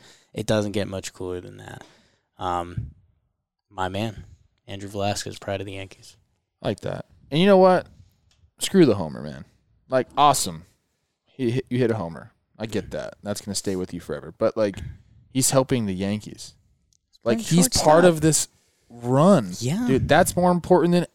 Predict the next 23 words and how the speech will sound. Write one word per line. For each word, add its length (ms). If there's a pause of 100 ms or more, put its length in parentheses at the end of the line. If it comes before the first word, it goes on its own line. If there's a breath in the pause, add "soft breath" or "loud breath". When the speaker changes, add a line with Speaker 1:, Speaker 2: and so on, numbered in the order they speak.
(480)
Speaker 2:
any 260
home 300
run. 220 (920)
Like, 140
Speaker 1:
That 60
Speaker 2:
he 120
is 120
Speaker 1:
home 80
run, 100
first 320
home 200
run, 240
though. 280 (140)
Speaker 2:
Yeah, 260
but, 140
dude, 180
he's 180
in 180
the 80
thick 420
of 140
the 100
turnaround. 960